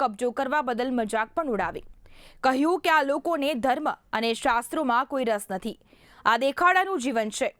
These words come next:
અને આ લોકોએ સનાતન ધર્મની મજાક પણ ઉડાવી છે. તેમણે આરોપ લગાવ્યો છે કે કિન્નર અખાડામાં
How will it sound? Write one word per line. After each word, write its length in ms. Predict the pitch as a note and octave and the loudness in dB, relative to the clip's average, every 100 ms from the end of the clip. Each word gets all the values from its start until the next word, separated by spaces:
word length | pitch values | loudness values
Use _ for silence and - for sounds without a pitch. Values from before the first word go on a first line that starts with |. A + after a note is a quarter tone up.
| _ _ G#3+ | _ _ 0
અને 140 | A#3 | 2
આ 160 | A3+ A3+ | 2 2
લોકોએ 520 | B3 D#4+ F4+ C#4 C#4+ D#4+ - - - | 0 -2 0 0 -2 -4 -12 -12 0
સનાતન 520 | D4+ E4 F4+ G4+ F#4+ | 2 4 2 0 0
ધર્મની 440 | D#4 C#4 C#4+ C#4 | 0 0 -2 -2
મજાક 500 | C#4+ A3 G3+ A3+ A#3+ | 0 0 0 -2 -2
પણ 160 | F4 D#4 | -2 -2
ઉડાવી 340 | G#3+ F3+ C3+ F#3 | -2 -2 -6 -8
છે. 100 | - - _ - | -8 -8 _ -4
તેમણે 200 | A3 A#3 | 0 2
આરોપ 340 | A3+ C#4 E4 | 2 0 0
લગાવ્યો 440 | D#4 D4+ C#4+ C4+ C4 | 0 2 2 0 -4
છે 240 | - D4 | 0 0
કે 140 | E4+ E4+ | 0 -4
કિન્નર 340 | D#4 C4+ C4 A#3+ | -2 -2 0 -2
અખાડામાં 680 | A#3+ B3 D4 B3+ A#3 C#4 | 0 -2 0 0 2 0